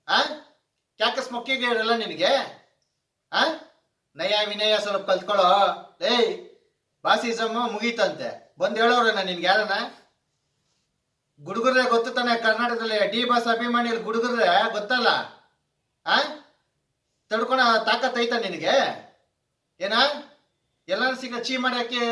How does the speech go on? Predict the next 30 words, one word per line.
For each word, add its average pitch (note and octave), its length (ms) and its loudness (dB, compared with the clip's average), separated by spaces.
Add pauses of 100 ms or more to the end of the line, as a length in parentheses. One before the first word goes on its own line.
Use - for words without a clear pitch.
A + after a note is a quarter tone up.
(260)
ಹಾಕ್ಬಿಡ್ತೀನಿ G#3+ 580 -2
ನಿನಗೆ. D#3+ 400 -6 (1040)
ಫಸ್ಟು F3+ 240 0
ಮಾತಾಡೋದು A3+ 580 4
ನಿಗಾ G#3 240 -2
ಇಕ್ಕೋ A3+ 280 2
ನೀನು. F3+ 520 -6 (800)
ಸಮಾಜದಲ್ಲಿ A3+ 540 0
ಏನನ್ನ A3 240 -2
ಕೊಡುಗೆ G#3 340 0
ಕೊಡು. G#3 600 0
ಬಾಸಿಸಮ್ A3+ 520 0
ಮುಗ್ದೋಯ್ತು G#3+ 420 0
ಅಂತೆ. C3 520 -4 (200)
ಯಾರ F#3 200 2
ಹೇಳಿದ್ದು? F#3 480 0 (440)
ಏಯ್, A3 380 2 (640)
ನಮ್ D3+ 200 -10
ಮುಸ್ರು F3+ 280 -4
ಇರೋವರೆಗೂ G#3 340 2
ಬಾಸಿಸಮ್ G#3 480 0
ನಾವ್ F#3 120 -2
ಹಂಗೆ F3+ 240 -2
ಉಳ್ಸ್ಕೊಂಡ್ G3+ 380 -4
ಹೋಗ್ತೀವಿ, F#3+ 220 -4
ಹಂಗೆ F3+ 540 -8 (160)
ಗೆಲ್ಸ್ತೀವಿ, G3 480 -4
ಹಂಗೆ G3 220 0
ಓಡಿಸ್ತೀವಿ G3+ 500 -2
ಅವ್ರನ್ನ. E3 220 0